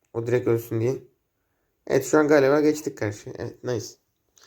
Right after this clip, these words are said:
Böyle eline yüksek iksirli kart attığı zaman direkt saldırabilirsiniz arkadaşlar. Adam zaten son iksiriyle attığı çok belliydi iki kartı da.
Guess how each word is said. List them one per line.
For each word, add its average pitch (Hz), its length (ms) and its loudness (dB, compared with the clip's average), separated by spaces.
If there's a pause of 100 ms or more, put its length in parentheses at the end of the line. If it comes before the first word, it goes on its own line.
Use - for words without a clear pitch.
(520)
Böyle 202 260 10
eline 208 200 2
yüksek 185 400 -4
iksirli 180 340 -8
kart 180 240 -2
attığı 165 260 -2
zaman 160 300 2
direkt 170 220 2
saldırabilirsiniz 147 680 2
arkadaşlar. 101 420 -6
Adam 131 260 -2
zaten 131 440 -4
son 139 220 -2
iksiriyle 135 380 4
attığı 131 300 0
çok - 280 -2
belliydi 123 360 0
iki - 280 -6
kartı 110 340 -6
da. 120 100 -6